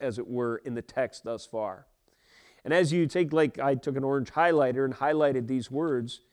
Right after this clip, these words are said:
it, they, they, uh, start to shine forth as sort of a visible representation of their value. <coughs> Excuse me.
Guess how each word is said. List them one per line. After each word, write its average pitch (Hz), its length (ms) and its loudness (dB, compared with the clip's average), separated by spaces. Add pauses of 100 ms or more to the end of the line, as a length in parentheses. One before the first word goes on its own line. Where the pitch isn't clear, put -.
(580)
it, 151 240 0
they, 156 180 4 (200)
they, 151 200 4
uh, 139 160 6
start 180 340 2
to 160 120 6
shine 151 440 2
forth 156 280 -2
as 127 100 -8
sort 160 160 2
of 123 80 -2
a 131 80 -2
visible 135 540 2
representation 143 1000 0 (280)
of 123 160 -2
their 123 160 0
value. 139 560 2 (1000)
<coughs> - 360 0
Excuse 175 600 2
me. 127 200 -4